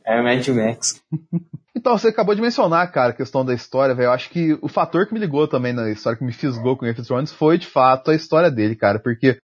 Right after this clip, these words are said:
Speaker 2: logicamente, tem toda a questão do fator surpresa que a gente comentou com a Julia ali atrás, mas esse fato de não adianta nada você colocar esses vários atrativos, várias iscas pra você ser fisgado, se não contar uma história boa. E por mais que a galera questione como acabou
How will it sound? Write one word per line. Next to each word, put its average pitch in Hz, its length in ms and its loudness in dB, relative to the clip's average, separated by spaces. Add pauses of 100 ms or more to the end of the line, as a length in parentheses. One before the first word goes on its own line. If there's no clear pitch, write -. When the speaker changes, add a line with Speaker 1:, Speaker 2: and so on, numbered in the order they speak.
(160)
Speaker 2:
logicamente, 196 460 0
tem 165 100 2
toda 190 160 2
a - 40 -12
questão 240 180 0
do 220 80 -4
fator 208 240 2
surpresa 135 440 -4
que 127 40 -4
a 123 60 0
gente - 80 -12
comentou 127 360 -4
com 110 120 -2
a 101 80 0
Julia 107 260 -2
ali 104 80 -2
atrás, 117 600 0 (340)
mas 123 280 2
esse 147 220 -6
fato 160 260 0
de 175 360 2
não 156 100 0
adianta 170 300 0
nada 202 120 0
você 196 80 -14
colocar 180 380 0
esses 156 240 -8
vários 226 500 0
atrativos, 170 840 -2 (340)
várias 165 560 0
iscas 170 400 -6
pra 123 140 -6
você 127 180 -6
ser 131 120 -12
fisgado, 131 560 0
se 165 80 -8
não 160 100 -2
contar 165 220 0
uma 160 80 0
história 156 280 -2
boa. 117 400 -2 (340)
E 139 140 2
por 160 220 -2
mais 190 200 2
que - 60 -2
a 294 60 -2
galera 269 180 2
questione 180 720 2
como 226 480 0
acabou 147 680 2